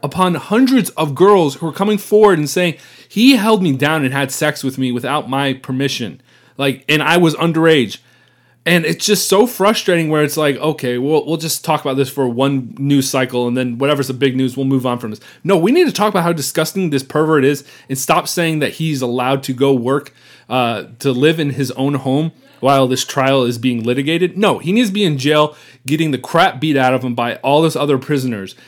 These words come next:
because this is not right. He does not deserve to be protected because he has a lot of money. This is disgusting. This is what the scum of the earth looks like.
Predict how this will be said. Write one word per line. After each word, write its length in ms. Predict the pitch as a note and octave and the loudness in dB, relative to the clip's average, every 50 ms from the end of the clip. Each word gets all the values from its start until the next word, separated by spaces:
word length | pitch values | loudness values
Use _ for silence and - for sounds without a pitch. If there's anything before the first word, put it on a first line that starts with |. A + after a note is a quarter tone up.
| _ - | _ -12
because 240 | B2+ A#2+ D#3+ C#3 B2+ | -2 0 0 2 4
this 180 | E3+ G#3 D#4+ | 2 2 2
is 140 | D4+ B3+ A3+ | 0 0 0
not 180 | F#3+ E3 C#3 A#2+ | 0 0 2 0
right. 220 | C3+ A#2+ G2 G#2+ | 0 -2 -4 -4
He 100 | - F3+ | -6 -4
does 220 | F#3 A#3+ G3+ - D3 | -2 -2 -2 0 -2
not 400 | C#3 C#3 D3 D3+ D3+ D3 - C3 | -2 0 0 0 0 0 -2 -2
deserve 440 | C#3 C3 B2 C3 C3 B2+ B2+ A#2+ - | -2 -2 0 0 0 0 -2 -4 -6
to 80 | C3+ | -6
be 140 | A#2+ B2 B2 | -6 -4 -4
protected 440 | A#2+ A#2+ A#2+ - - C3 - - B2 | -6 -6 -8 -6 -4 -4 -4 -4 -8
because 220 | A#2+ A2+ B2+ A#2+ A#2 | -8 -6 -6 -4 -4
he 80 | A#2 | -4
has 100 | A#2+ A2 | -4 -4
a 60 | A#2 A2+ | -4 -4
lot 180 | A2+ A2+ A2 | -4 -4 -4
of 60 | A2 | -6
money. 240 | G#2+ G#2+ G2+ F#2+ - _ - - - _ _ | -8 -8 -10 -12 -14 _ -20 -20 -20 _ _
This 200 | - D#3 E3+ - | -4 -4 -2 -2
is 140 | G#3+ F#3 F3+ | -2 -4 -2
disgusting. 720 | - D#3 - - - - - D3 C3+ - - B2 G#2 - - - _ _ _ | -4 -4 -4 -6 -4 -2 -2 -2 -2 -2 -6 -10 -10 -12 -14 -20 _ _ _
This 160 | D3 E3+ - A3 | -4 -4 -2 -4
is 100 | G3 F3+ | -2 2
what 200 | G3+ G#3+ G#3 - | 2 2 4 2
the 60 | F3 | 0
scum 300 | - - - - E3 D#3 | 0 -2 -2 0 0 0
of 80 | D#3+ D3 | 2 2
the 120 | C#3+ A2 | 0 0
earth 240 | A2+ B2+ C3 C3+ C3+ A#2+ | 2 0 -2 -2 -2 -2
looks 300 | B2 B2 A#2+ - - B2 | -2 -2 -2 -4 -6 -8
like. 240 | G#2 F#2+ E2+ - | -8 -8 -10 -14